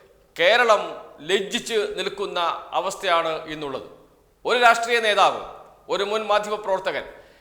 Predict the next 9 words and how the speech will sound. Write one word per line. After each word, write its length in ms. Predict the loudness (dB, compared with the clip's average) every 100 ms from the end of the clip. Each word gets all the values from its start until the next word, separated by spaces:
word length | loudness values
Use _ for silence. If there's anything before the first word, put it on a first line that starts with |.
| _ -6
ഇങ്ങനെയൊക്കെ 400 | 2 2 4 2
പറയാമോ 380 | 4 6 6 4 0 -2 -4
എന്ന് 120 | -4 0
പറയുന്നതിനപ്പുറത്തേക്ക് 1040 | 0 0 -2 0 0 2 -2 0 -4 -4 -8 -10 -20 _ _ _ 2
അത് 120 | 2 2
കേട്ട് 320 | 4 2 2 -2 -2 -4
കയ്യടിച്ച 520 | -4 2 2 2 0 2 2 0 -10 -10
യു 100 | -4 -4
ഡി 80 | -2